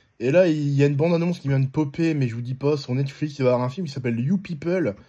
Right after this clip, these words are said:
avec Eddie Murphy et Jonah Hill. Bon, Jonah Hill, à la rigueur, ça passe, mais Eddie Murphy, putain, l'acteur, mais il commence vraiment, bah, c'est vraiment, c'est vraiment plus que c'était. Eddie Murphy, vraiment, euh, pff,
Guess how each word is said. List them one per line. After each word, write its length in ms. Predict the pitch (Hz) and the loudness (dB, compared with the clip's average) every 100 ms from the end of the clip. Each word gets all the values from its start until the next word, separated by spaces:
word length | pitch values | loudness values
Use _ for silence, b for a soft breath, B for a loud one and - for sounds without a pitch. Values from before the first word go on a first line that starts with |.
| b b b b b - | b b b b b -8
avec 340 | - 139 139 | -4 -2 -2
Eddie 200 | 185 170 | -2 0
Murphy 360 | 175 160 - 180 | 0 0 -2 -2
et 80 | 127 | 0
Jonah 260 | 156 147 | 0 2
Hill. 180 | 147 190 | 0 0
Bon, 200 | 147 151 | 0 2
Jonah 240 | 143 156 | 2 2
Hill, 200 | 165 175 | 2 6
à 20 | 139 | 6
la 60 | |
rigueur, 220 | 143 156 139 | 6 2 -2
ça 160 | 147 | -2
passe, 400 | 139 151 185 175 | 0 2 2 2
mais 140 | 120 135 | -2 0
Eddie 160 | 139 | 0
Murphy, 360 | 160 143 - 175 | 0 -2 -6 -8
putain, 480 | 139 160 143 160 127 | -8 -10 -6 -2 -2
l'acteur, 400 | 110 - 131 104 | -2 -2 -2 -2
mais 120 | 104 | -4
il 40 | |
commence 320 | - 139 139 | -4 -2 -2
vraiment, 380 | - 110 151 165 _ _ _ _ _ _ _ _ _ b b b b b b b b | -2 0 0 0 _ _ _ _ _ _ _ _ _ b b b b b b b b
bah, 100 | - | -10
c'est 120 | 139 | -2
vraiment, 240 | 151 190 196 | 2 4 4
c'est 160 | - | 2
vraiment 180 | 175 208 | 4 4
plus 220 | 202 202 | 2 -2
que 80 | 208 | -2
c'était. 300 | 175 180 156 | 0 0 2
Eddie 140 | 143 139 | 2 2
Murphy, 400 | 147 139 - 165 | -2 -4 -8 -2
vraiment, 540 | 139 147 165 165 123 | 0 0 -2 -2 -2
euh, 120 | 110 | -2
pff, 320 | 110 B B | -6 B B